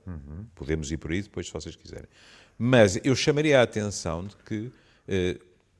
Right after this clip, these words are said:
Speaker 2: já começámos a ouvir por parte das entidades, eh, que, enfim, que, de onde emanam as diretrizes, frases como, eh,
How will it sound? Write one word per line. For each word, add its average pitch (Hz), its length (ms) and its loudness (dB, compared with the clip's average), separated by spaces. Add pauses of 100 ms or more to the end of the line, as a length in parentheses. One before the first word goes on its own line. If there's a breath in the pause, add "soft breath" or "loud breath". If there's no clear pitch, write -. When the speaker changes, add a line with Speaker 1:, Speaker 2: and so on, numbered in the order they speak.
(220)
Speaker 2:
já 117 280 6
começámos 131 680 -2
a 123 40 2
ouvir 98 640 0
por 95 240 -8
parte 82 600 -2
das 73 480 -8
entidades, 73 800 -4 (500 soft breath)
eh, 65 440 -10 (220)
que, - 840 -18
enfim, 160 200 -10
que, 64 480 -10
de 71 160 -12
onde 76 220 -4
emanam 76 500 -4
as 69 120 -10
diretrizes, 71 840 -10 (340 soft breath)
frases 120 680 4
como, 110 560 -4 (440 soft breath)
eh, 90 140 -4